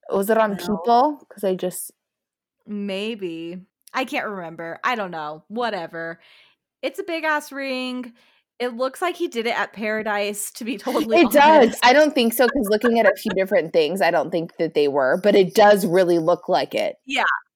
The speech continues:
Speaker 2: Like, the water looks too blue. The water at
Speaker 1: Mm-hmm.
Speaker 2: Paradise is a little murky. You know what I mean?
Speaker 1: Mm-hmm.
Speaker 2: <laughs> Um, but yeah, it's a gorgeous ring. I'm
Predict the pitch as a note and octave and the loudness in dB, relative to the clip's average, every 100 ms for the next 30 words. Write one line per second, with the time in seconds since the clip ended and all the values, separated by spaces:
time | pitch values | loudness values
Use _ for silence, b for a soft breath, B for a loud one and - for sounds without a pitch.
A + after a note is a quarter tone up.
0 | _ - C#4 C#4 F#4 D4+ E4 F#4+ E4+ D#4 | _ -6 -4 -2 -2 0 0 0 -4 -8
1 | - - - A3+ A3 F#3+ F#3+ F#3 F#3 F#3 | -10 -12 -8 -8 -8 -8 -6 -4 -6 -8
2 | G#3+ A3 A#3 D4+ G#3+ F#3 F#3 F#3+ G3 G#3+ | -6 -4 -2 0 0 -2 -4 -6 -8 -10
3 | G3 F3+ F#3 F3+ E3+ E3+ - F#3+ F#3 F#3 | -10 -10 -10 -12 -12 -14 -12 -14 -12 -12
4 | F#3+ A3 A3+ G#3+ G#3+ G#3 G#3 G#3 G#3+ A3 | -10 -6 -4 -4 -4 -6 -8 -6 -4 0
5 | A3 F#3+ F#3+ F#4+ - - G4 - - - | 0 0 -4 -6 -14 -12 -14 -14 -20 -20
6 | _ B B B B - A#3+ A#3+ A3+ G#3 | _ B B B B -6 -2 0 -2 -4
7 | G#3 G3+ C#4 A4 - A#3 C#4+ B3 B3+ B3 | -10 -10 -6 -2 -2 -4 -6 -8 -4 -4
8 | C4+ F4+ F4 C#4+ C4+ B3 B3 B3 A#3+ b | -4 -8 -8 -8 -6 -6 -6 -8 -12 b
9 | b - A#3+ A#3 | b -8 -8 -8